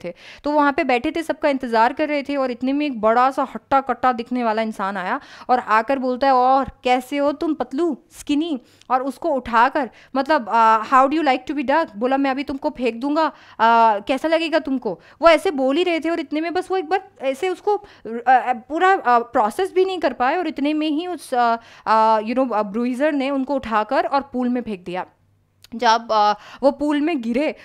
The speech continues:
तो वो सिटिंग पोजीशन में गिर रहे थे और, आ, पूल के जिस एंड में उन्हें फेंका गया था, वो कुछ नाइन फीट डीप था। वो, आ, डूब रहे थे, नीचे जाए जा रहे थे, जाए जा रहे थे। अभी उन्हें डर लग रहा था, पर इतना ज़्यादा डर नहीं लग रहा था, because he thought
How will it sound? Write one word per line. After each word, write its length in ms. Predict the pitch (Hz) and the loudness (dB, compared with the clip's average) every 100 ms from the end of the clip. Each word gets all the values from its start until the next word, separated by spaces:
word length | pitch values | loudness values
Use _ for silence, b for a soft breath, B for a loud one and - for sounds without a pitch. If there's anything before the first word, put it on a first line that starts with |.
| B | B
तो 80 | 349 | 0
वो 80 | 381 | 0
सिटिंग 360 | - 240 359 | 0 -2 -2
पोजीशन 420 | 311 302 285 330 | -4 -4 -4 -4
में 200 | 302 302 | -2 -2
गिर 120 | 240 233 | -4 -4
रहे 160 | 214 | -4
थे 260 | 202 214 233 B - | -6 -8 -10 B 0
और, 400 | 233 240 226 226 | 4 4 4 2
आ, 180 | 233 226 | 4 4
पूल 280 | 226 294 294 | 2 -2 0
के 120 | 330 | -2
जिस 240 | 330 - | -2 -6
एंड 280 | - 285 381 | -4 -4 -2
में 80 | 370 | -4
उन्हें 200 | 359 330 | -4 -4
फेंका 300 | - 269 269 | -4 -2 0
गया 280 | 262 233 233 | 0 0 0
था, 200 | 233 220 | 0 -4
वो 140 | 262 | -4
कुछ 200 | 269 285 | -6 -6
नाइन 480 | 247 226 214 233 285 | -4 -2 -2 -2 -4
फीट 340 | 262 254 247 196 | -4 -8 -10 -10
डीप 200 | 208 185 196 | -14 -10 -6
था। 160 | 196 B B B 202 | -6 B B B -6
वो, 380 | 233 294 320 | -2 2 4
आ, 280 | 285 240 240 | 4 6 4
डूब 280 | 220 254 294 | 2 -2 -2
रहे 180 | 349 330 | -2 -2
थे, 120 | 320 | -2
नीचे 260 | 285 285 277 | -2 -4 0
जाए 240 | 240 247 | 0 2
जा 140 | 277 | 0
रहे 120 | 269 254 | 0 -2
थे, 140 | 277 | -4
जाए 240 | 226 214 | -2 0
जा 180 | 262 262 | 0 -2
रहे 120 | 240 | -2
थे। 120 | 240 247 | -4 -6
अभी 220 | 254 320 | -4 -4
उन्हें 200 | 349 320 | -4 0
डर 160 | 262 | 0
लग 140 | 294 254 | 0 0
रहा 140 | 247 | 0
था, 100 | 254 | 0
पर 140 | 277 262 | -4 -6
इतना 280 | 269 285 | -4 -4
ज़्यादा 200 | 302 285 | -2 -4
डर 160 | 269 247 | -4 -4
नहीं 140 | 254 | -2
लग 120 | 254 214 | -4 -2
रहा 120 | 214 | -2
था, 100 | 233 | -4
because 220 | 262 294 | -6 -6
he 140 | 330 302 | -4 0
thought 220 | 320 | 0